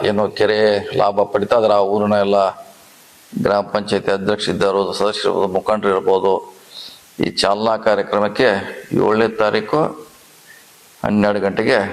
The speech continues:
ಅದು ನಸಲಾಪುರದಲ್ಲಿರುವಂಥ ಜಾಕವೆಲ್ಗೆ ತಾವೆಲ್ಲ ಬರ್ಬೇಕಂತ ತಮ್ಮಲ್ಲಿ ವಿನಂತಿ ಮಾಡ್ಕೊಳ್ತೀನಿ. ಇದ್ರ ಜೊತೆಗೆ ಇನ್ನೊಂದು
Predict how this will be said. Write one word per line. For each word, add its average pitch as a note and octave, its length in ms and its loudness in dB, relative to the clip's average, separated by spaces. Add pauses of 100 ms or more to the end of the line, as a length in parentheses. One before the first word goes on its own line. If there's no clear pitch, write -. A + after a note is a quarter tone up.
(720)
ಅದು G2 220 -2
ನಸಲಾಪುರದಲ್ಲಿರುವಂಥ G2+ 960 0 (280)
ಜಾಕವೆಲ್ಗೆ G2 500 2 (420)
ತಾವೆಲ್ಲ F#2+ 360 0
ಬರ್ಬೇಕಂತ - 460 -2 (760)
ತಮ್ಮಲ್ಲಿ F2+ 400 0 (240)
ವಿನಂತಿ F#2 360 -2
ಮಾಡ್ಕೊಳ್ತೀನಿ. - 460 -6 (720)
ಇದ್ರ - 240 -2 (100)
ಜೊತೆಗೆ C#3 320 4 (140)
ಇನ್ನೊಂದು C#3 360 2